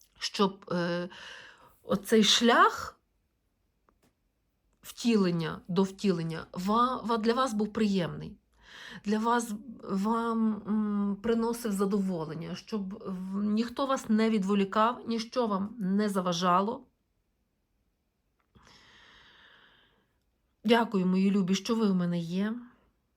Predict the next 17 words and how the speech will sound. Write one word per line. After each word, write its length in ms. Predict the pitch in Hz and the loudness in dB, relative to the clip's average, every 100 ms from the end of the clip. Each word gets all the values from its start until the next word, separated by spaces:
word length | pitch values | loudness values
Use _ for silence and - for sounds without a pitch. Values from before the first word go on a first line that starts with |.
| _ _ _ _ _ _ _ _ - - - - _ _ _ _ | _ _ _ _ _ _ _ _ -20 -20 -20 -20 _ _ _ _
Чекаю 580 | - 254 262 247 185 185 | -6 -6 0 2 2 2
на 140 | 185 | 0
зворотній 580 | 190 208 247 214 196 175 | 0 2 4 4 2 -4
зв'язок 640 | 165 185 220 233 196 202 262 | -2 -2 0 2 2 0 -4
обов'язково. 920 | 226 262 285 - - 254 254 247 247 | -4 -4 -4 -6 -2 2 2 0 -2
Мені 220 | 247 233 | -2 -2
дуже 280 | 202 208 196 | -2 -2 -4
приємно, 520 | 196 202 202 240 240 | -6 -4 -2 -2 -2
як 160 | 220 226 | -4 -6
ви 60 | |
пишете. 520 | 220 220 214 214 208 | -2 -2 -2 -4 -6
Це 180 | 202 247 | -8 -6
мені 240 | 247 220 208 | -2 0 0
дає 300 | 185 175 170 | -2 -4 -4
натхнення, 840 | 180 196 233 233 247 247 226 226 - | -6 -6 -4 -4 -4 -4 -2 -4 -8
це 280 | - 226 | -6 -2
мені, 560 | 220 214 208 214 208 208 | 0 0 -2 -2 -4 -8